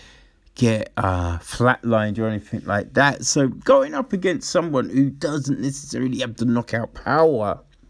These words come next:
you know, we, we should see a fun fight here. Should see a fun fight.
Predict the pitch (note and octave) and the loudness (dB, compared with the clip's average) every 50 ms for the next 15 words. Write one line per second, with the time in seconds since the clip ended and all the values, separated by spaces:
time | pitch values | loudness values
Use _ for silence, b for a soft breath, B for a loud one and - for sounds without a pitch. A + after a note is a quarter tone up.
0 | b b b b b b b b b b b - E3+ F#3 F#3+ G3 G3 F#3 D3+ - | b b b b b b b b b b b 2 4 6 6 6 4 2 0 0
1 | D#3 F3+ F3 - - F#3+ F3 - - F3+ - - - - - D#3+ D3+ D3+ D3+ D#3+ | -2 -2 -2 0 -2 -2 -2 -2 0 0 0 -2 -4 -4 -2 2 2 2 2 0
2 | D#3 - - B3 B3 A#3+ A3 - - C3+ G#2 F2+ E2+ - - - _ b b b | -2 -2 0 2 2 2 0 -2 -4 -4 -4 -4 -6 -6 -10 -14 _ b b b
3 | b b - - - G3+ F3+ D3 - - E3 C3+ - - C3 B2 A2 - - - | b b -14 -8 -6 -6 -4 -4 -6 -6 -6 -6 -4 -4 -4 -4 -4 -6 -12 -16
4 | - - C3 B2+ B2 B2 A#2+ A#2+ A#2+ A#2 b b b b b b b b _ _ | -6 -2 0 0 0 0 0 -2 -4 -6 b b b b b b b b _ _
5 | _ _ _ _ - - - - - - - | _ _ _ _ -12 -10 -8 -8 -10 -12 -14